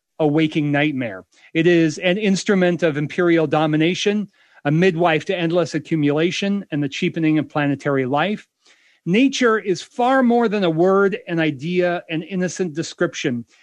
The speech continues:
It is a lever of modern thought, power,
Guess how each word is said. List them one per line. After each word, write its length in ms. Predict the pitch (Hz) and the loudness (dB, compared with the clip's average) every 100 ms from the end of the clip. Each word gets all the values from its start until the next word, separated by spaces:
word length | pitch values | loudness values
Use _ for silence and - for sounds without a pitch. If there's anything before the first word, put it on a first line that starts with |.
| _ 175 | _ -2
It 80 | |
is 140 | 175 160 | 0 2
a 40 | |
lever 640 | 156 151 180 180 165 135 - | 0 2 2 2 0 -2 -6
of 100 | 131 | -6
modern 460 | 143 151 165 156 135 | -2 0 2 0 -2
thought, 400 | - 156 160 - _ _ _ | -2 0 -2 -6 _ _ _
power, 500 | - 151 147 143 123 | -4 0 0 0 -4